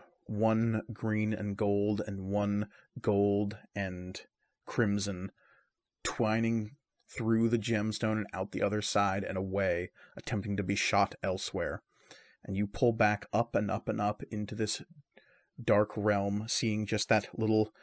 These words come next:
strand still standing out, even as the forms of Tirza, Sid, and Cherish fall away into darkness, that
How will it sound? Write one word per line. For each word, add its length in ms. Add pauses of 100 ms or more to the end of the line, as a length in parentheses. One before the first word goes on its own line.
(160)
strand 800 (200)
still 260
standing 460
out, 260 (260)
even 320
as 220
the 80
forms 440
of 120
Tirza, 420
Sid, 420
and 160
Cherish 360
fall 320
away 300
into 200
darkness, 560 (260)
that 200